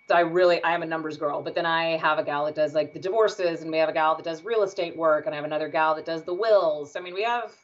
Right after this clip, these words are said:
we have everything, um, for the most part, but I don't actually do, while you would think I would do the entertainment law side of things, I really don't. Um,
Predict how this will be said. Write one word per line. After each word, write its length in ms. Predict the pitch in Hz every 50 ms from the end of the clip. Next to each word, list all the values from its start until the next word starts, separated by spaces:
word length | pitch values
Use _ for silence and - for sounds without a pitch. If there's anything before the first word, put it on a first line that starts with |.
| _ _ 190
we 80 | 208
have 100 | 233 233
everything, 560 | 208 208 196 156 156 151 151 143 143 147 156 - -
um, 360 | 160 156 151 156 156 151 147
for 80 | - 170
the 40 | 165
most 180 | 170 170 170 -
part, 240 | 156 143 127 - _ _ _ -
but 100 | - 170
I 100 | 165 165
don't 320 | 160 143 139 170 165 170 170
actually 280 | 160 156 - - 165
do, 380 | 147 139 165 156 156 156 151 151 - _ _ _ _ _ _ _ _ _ _ _
while 280 | - 170 185 190 196 202
you 120 | 208 214 208
would 160 | 196 185 -
think 220 | - 220 240 233 240
I 160 | 214 196 185
would 140 | 180 175 170
do 100 | 185 196
the 160 | 185 175 170
entertainment 560 | 175 170 160 160 165 - 208 180 175 160 - 180
law 160 | 160 151 151
side 280 | 151 - 170 156 143 147
of 100 | 151 151
things, 200 | - 156 156 156
I 20 | 151
really 300 | 147 160 160 156 151 143
don't. 320 | - 143 151 156 170 170 - _ _ _ _ _ _ -
Um, 500 | 156 151 151 143 147 139 143 147 143 139